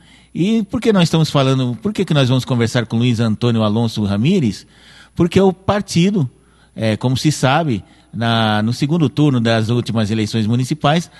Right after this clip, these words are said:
apoiou o prefeito que ganhou, o José de Felipe Júnior. E eles pretendem agora sair, é, da, da base de apoio ao prefeito, porque não estão satisfeitos com algumas co-, algumas coisas que andam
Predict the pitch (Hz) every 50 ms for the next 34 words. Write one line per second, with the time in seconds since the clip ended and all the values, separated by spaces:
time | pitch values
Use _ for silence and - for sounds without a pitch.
0 | - - - 202 208 - 208 202 190 - 185 190 - 190 180 - - 247 233 202
1 | 190 170 160 165 170 160 - - - - - - 135 131 143 131 131 151 147 151
2 | - 175 175 175 - 214 196 160 175 185 175 131 107 92 78 - - _ _ _
3 | _ _ _ _ _ - - 156 175 208 240 247 - - 208 214 220 202 185 196
4 | 196 - - - 214 196 - 196 196 196 202 180 147 165 175 190 190 - - -
5 | 196 180 156 190 214 170 120 - - _ _ _ _ _ _ _ - 123 123 131
6 | 131 131 127 127 123 123 120 127 123 123 - - - - _ _ - _ - 123
7 | 131 135 139 139 143 139 135 170 165 143 127 165 185 185 151 117 113 110 95 87
8 | 87 _ _ _ _ _ _ - - 107 123 135 131 - - 147 156 170 175 175
9 | 165 - - 147 156 170 - - 214 202 - - - 151 160 180 170 147 - -
10 | 98 90 80 - _ _ - - 151 151 180 180 190 202 233 247 233 - - 208
11 | 220 208 - 214 - - - 190 202 196 - 220 208 190 175 180 196 185 170 -
12 | - - 170 165 135 127 135 131 120 117 139 156 147 139 - - 147 151 147 -
13 | - 175 170 165 160 165 170 165 160 131